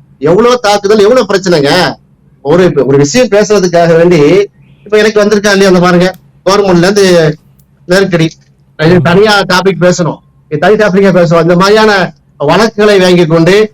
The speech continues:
இது போன்ற தம்மனை வாங்கி கொண்டு உட்கார்ந்து பேசிக் கொண்டிருக்கிறோம். ஆனா ஒரு பக்கம், இன்னொரு பக்கம் எப்படி இருக்குன்னா, சவுக்கு சங்கம் போன்றவர்கள் பணத்தை வாங்கிக்கிண்டு உண்மையை பொய்யா தி-, சித்தரிக்கிறது, பொய்யை உண்மையா சித்தரிக்கிறது, இது என்னன்னு என்று தெரியவில்லை.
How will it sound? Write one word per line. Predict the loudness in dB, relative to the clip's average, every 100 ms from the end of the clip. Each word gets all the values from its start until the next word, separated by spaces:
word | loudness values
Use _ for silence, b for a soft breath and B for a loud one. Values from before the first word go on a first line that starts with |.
| _ _
இது | -2
போன்ற | 0 0 0 0 0 0 -2 -8 _
தம்மனை | -6 -2 0 2
வாங்கி | 2 0
கொண்டு | 2 0
உட்கார்ந்து | 0 0 0
பேசிக் | 0 0
கொண்டிருக்கிறோம். | 0 0 0 -4 -6 _ _ _
ஆனா | -2 0
ஒரு | 2 0
பக்கம், | 0 -2 0
இன்னொரு | 2 2 0
பக்கம் | -2 -2
எப்படி | -2 -2
இருக்குன்னா, | -4 -2 -2 -2 -4 -6 _ _ _ -4
சவுக்கு | -2 0
சங்கம் | 0 0 0
போன்றவர்கள் | 0 0 0
பணத்தை | -2 -2 0
வாங்கிக்கிண்டு | 0 2 0 0 0 0 -6 _ _ _ -6
உண்மையை | -2 0 2 0
பொய்யா | 0 2 0
தி-, | 0 0 0 -2
சித்தரிக்கிறது, | -4 -2 -2 0 0 0 0
பொய்யை | 0 0 2
உண்மையா | 0 0 -2
சித்தரிக்கிறது, | -2 -4 -2 0 0 0 -2 _ _ _ -6
இது | -2
என்னன்னு | 0 2 2 2
என்று | 0 0
தெரியவில்லை. | 0 0 0 0 0